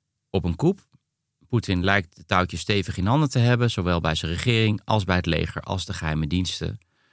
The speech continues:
En er zijn ook helemaal geen tekenen van dat dit aan het veranderen is. Eigenlijk is het meest waarschijnlijk nog het scenario dat Poetin onder lichte dwang wordt gevraagd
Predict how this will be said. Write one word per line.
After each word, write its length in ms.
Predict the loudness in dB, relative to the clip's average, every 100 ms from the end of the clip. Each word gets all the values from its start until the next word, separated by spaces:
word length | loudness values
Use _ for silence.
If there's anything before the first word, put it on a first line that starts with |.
| _
En 120 | -4
er 140 | -2 0
zijn 160 | 0
ook 100 | 0
helemaal 220 | 2 0
geen 140 | 0 0
tekenen 360 | 0 0 -2
van 200 | -2 -4
dat 120 | -2 -4
dit 160 | -4
aan 100 | -4
het 100 | -4
veranderen 460 | -4 -2 0 0 -2
is. 340 | -2 -4 -8 _ _ _ _ _ _ _ _ _ _ _ _ _ 0
Eigenlijk 340 | 2 4 4
is 60 | 4
het 100 | 4
meest 180 | 4
waarschijnlijk 520 | 4 0 2 2 2 0
nog 160 | -4
het 100 | -6
scenario 480 | -2 0 2 2 0
dat 180 | 0 -2
Poetin 380 | -2 0 0 0
onder 280 | 0 2 4
lichte 420 | 2 0 -2 -6
dwang 400 | 0 2 4 0
wordt 180 | -4 -6
gevraagd 640 | -10 -4 -2 -4 -8 -16